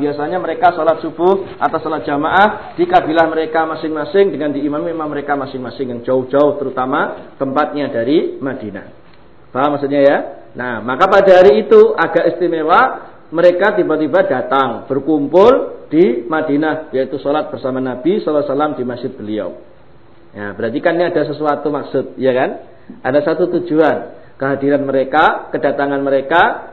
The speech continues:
di masjid Nabi untuk sholat subuh ketika itu.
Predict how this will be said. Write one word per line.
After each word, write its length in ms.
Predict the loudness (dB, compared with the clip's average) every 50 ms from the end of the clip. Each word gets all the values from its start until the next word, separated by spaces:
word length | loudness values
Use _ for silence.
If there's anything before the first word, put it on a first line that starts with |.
| -20 -12 -4
di 440 | 0 2 4 4 2 0 -6 -10 -10 -6
masjid 320 | -6 -6 -4 -4 -6 -4
Nabi 560 | -4 -4 -4 -4 -2 2 2 2 2 0 -4 -6 -6
untuk 240 | -6 -4 -4 -4 -2
sholat 240 | -4 -4 -4 -4
subuh 320 | -6 -2 0 0 0 0 -2
ketika 320 | -4 -6 -4 -4 -4 -4
itu. 240 | -4 -6 -8 -14 -18